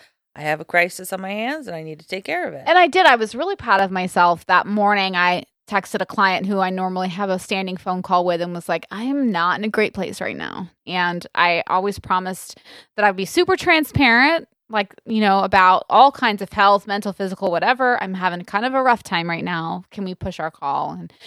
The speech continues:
Speaker 2: and she's a mom and a business owner. She gets it.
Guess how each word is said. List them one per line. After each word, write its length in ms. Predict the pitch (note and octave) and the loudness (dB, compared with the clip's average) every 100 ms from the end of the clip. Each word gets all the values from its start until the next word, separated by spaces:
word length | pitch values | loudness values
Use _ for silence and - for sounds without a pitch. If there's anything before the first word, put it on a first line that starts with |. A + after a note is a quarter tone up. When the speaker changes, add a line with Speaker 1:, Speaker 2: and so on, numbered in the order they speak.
| - - - | -20 -20 0
Speaker 2:
and 220 | G#3+ A3+ | 2 2
she's 280 | - E4 C#4+ | 0 0 2
a 80 | B3+ | 2
mom 440 | F#3 E3+ F3 F#3+ - | 4 2 2 -2 -2
and 240 | G3+ G3+ | 0 2
a 40 | G3 | 0
business 340 | G3 F#3 E3+ | -2 -4 -6
owner. 220 | F3 E3 | -6 -6
She 180 | F3+ C4 | -6 -2
gets 260 | G3 D3+ - | 0 0 0
it. 180 | D3+ | -4